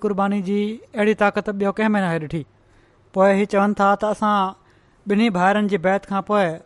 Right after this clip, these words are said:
اسان جي تعليم ۽ تربيت ۽ خلافت سان جوڙڻ جي لاءِ ڏاڍي محنت ڪيائون. اسان کي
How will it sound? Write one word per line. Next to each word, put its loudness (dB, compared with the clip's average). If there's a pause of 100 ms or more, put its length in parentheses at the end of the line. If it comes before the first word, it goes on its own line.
(100)
اسان -2
جي -2
تعليم ۽ -2 (100)
تربيت ۽ -2 (580)
خلافت 0
سان 0
جوڙڻ 2
جي -4
لاءِ 0
ڏاڍي -2
محنت -6
ڪيائون. -2 (520)
اسان -2
کي -2